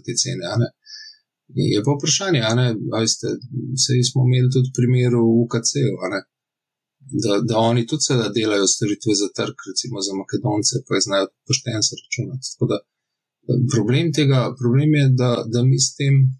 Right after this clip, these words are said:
a, ko ukinjamo dopolnilno zavarovanje, a ne, mečemo ta denar v nek sistem, ki je finančno izjemno slabo upravljan. Kjer,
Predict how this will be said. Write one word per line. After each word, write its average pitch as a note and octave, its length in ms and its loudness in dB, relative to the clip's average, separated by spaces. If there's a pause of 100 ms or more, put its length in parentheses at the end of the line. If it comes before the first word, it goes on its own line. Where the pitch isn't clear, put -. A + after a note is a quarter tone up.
(440)
a, - 240 0
ko C3 180 -4
ukinjamo D3+ 420 2
dopolnilno A#2+ 560 2
zavarovanje, G#2+ 640 2
a G#2 100 0
ne, A2+ 80 0 (680)
mečemo C3 500 0
ta B2+ 160 0
denar B2 340 2
v A#2+ 140 2
nek A#2 160 0
sistem, B2 420 -4
ki - 120 -8
je G#2+ 200 0
finančno A2 480 0
izjemno G2+ 400 -4
slabo - 300 -2
upravljan. - 440 -6 (1200)
Kjer, G2+ 240 0